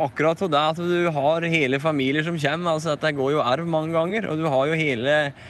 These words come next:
spektret av generasjoner som kommer, og det tror jeg gjør at du faktisk får med deg veldig mange. Og så er det mye, mange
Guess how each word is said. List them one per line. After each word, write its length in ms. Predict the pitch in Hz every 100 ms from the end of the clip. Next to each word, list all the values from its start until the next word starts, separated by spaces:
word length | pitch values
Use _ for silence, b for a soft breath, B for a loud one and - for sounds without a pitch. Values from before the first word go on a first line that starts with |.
| B B -
spektret 640 | - 143 - - 185 -
av 20 | 160
generasjoner 600 | 160 160 147 135 143 151
som 140 | 170
kommer, 300 | 139 170 208
og 20 | 165
det 80 | 180
tror 160 | 147 160
jeg 80 | 151
gjør 180 | 117 151
at 160 | 147 165
du 80 | 165
faktisk 480 | - - - 151 -
får 240 | 151 113
med 160 | 113 143
deg 80 | 156
veldig 240 | 107 131
mange. 320 | 139 113 127
Og 80 | 127
så 140 | 139 127
er 140 | 110
det 140 | 143 135
mye, 640 | 131 143 160 139 107 139 147 B B B B
mange 540 | 135 170 180 131 135